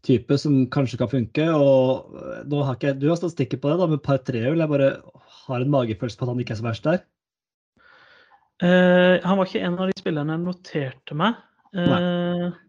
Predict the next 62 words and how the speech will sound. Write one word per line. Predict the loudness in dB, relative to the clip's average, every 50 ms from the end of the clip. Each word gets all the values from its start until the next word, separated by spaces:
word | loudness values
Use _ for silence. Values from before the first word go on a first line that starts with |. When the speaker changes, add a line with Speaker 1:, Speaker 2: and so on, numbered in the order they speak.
| _
Speaker 1:
Men | 0 2
det | 4
er | 6 6
bare | 4 6 6
magefølelse, | 4 2 2 -2 -6 -8 -8 -8 -10 -12 -12 -12 _ _ _
som | -12 -10 -8
sagt. | -4 -4 -2 -2 0
Speaker 2:
<laughs> | 0
Det | 2 2
er | 4 6 6
magefølelse, | 6 6 4 2 0 -2 -4 -4 -6 -6 -6 -6 -6 -6 -6 -6 -8
men, | -10 -10 -8 -8 -6 -6
eh, | -2 -2
Speaker 1:
Og | 0 0
Speaker 2:
når | 0 -2
Speaker 1:
det | -2
Speaker 2:
du | -4 -6
først | -6 -6 -4
er | -2 0
inne | 0 0 0 -2 -4
på | -4 -2 0
det, | 0 0 2
så | 2 2
er | 2
det | 2 0 0 -2
John | -4 -2 0
Rahm | 0 0 0 0 0 -2
som | -4 -6 -6 -2
er | -2 -2 -2
den, | -2 -4 -4 -4 -4
eh, | -6 -6
soleklare | -4 -4 -4 -4 -4 -6 -8 -8 -8 -6 -6 -6 -4 -4 -4 -2 -2 -2 -2 -2 -4 -6 _ _ _ _ _ _ _ _ _ _ _ _
beste | -2 0 0 -2 -2 -6 -14 -14 -12 -12 -14
på, | -8 -4 -2 -2 -2 -2 -4 -4
på | -6 -8 -6 -2
par | -2 -2 -2 -2
tre | -4 -4 -2 0 0 0 0 0 0 -2 -2 -4 -4 -6 -10 -12 _ _ _ _ _ _ _ _
scoring | -8 -8 -4 0 2 2 4 4 4 4 2
average, | 2 2 2 0 0 0 -2 -6 -6 -6 -8 -8 -8
i | -6 -4
og | -4
med | -4 -4
at | -4
det | -4 -4
er | -4 -6
fem | -6 -6 -4 -4 -4
par | -4 -6 -6 -6 -6
tre | -6 -6 -4
hull | -4 -6 -6
her. | -8 -12 -16 _ _ _ _ _ _ _ _ _
Speaker 1:
Men | -6 -4 -2
du | 0 0
vet | 0 -2 0
jo | -2 -2
at | -2
Speaker 2:
Det | 2 2
er | 2
Speaker 1:
føl-, | 4 4
den | 2 0
Speaker 2:
Victor | -2 0 4 4
Speaker 1:
beste | 4 4 2 2
Speaker 2:
på | 2 4